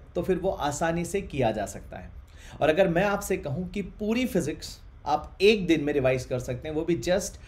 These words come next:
आधे घंटे से पैंतालीस मिनट में, तो आप बोलोगे, "ये तो असंभव बात है।" लेकिन ऐसा कुछ भी असंभव नहीं है। एक मेहनत की ज़रूरत है,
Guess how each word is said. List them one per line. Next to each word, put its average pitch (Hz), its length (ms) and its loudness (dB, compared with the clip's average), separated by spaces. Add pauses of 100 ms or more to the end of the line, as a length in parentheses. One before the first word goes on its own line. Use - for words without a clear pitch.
(180)
आधे 131 300 2
घंटे 147 380 -2
से 185 140 -4 (300)
पैंतालीस 151 520 2
मिनट 131 260 -4
में, 139 160 -8 (400)
तो 131 60 -2
आप 143 100 -2
बोलोगे, 160 300 -2
"ये 190 60 0
तो 190 100 -6
असंभव 240 580 4
बात 120 260 0
है।" 78 80 -14 (380)
लेकिन 160 220 -2
ऐसा 175 220 0
कुछ 208 320 -6
भी 285 240 -4
असंभव 175 480 2
नहीं 123 260 0
है। 151 200 -6 (640)
एक 208 200 2
मेहनत 170 540 4
की 277 80 -2
ज़रूरत 180 440 4
है, 233 100 -6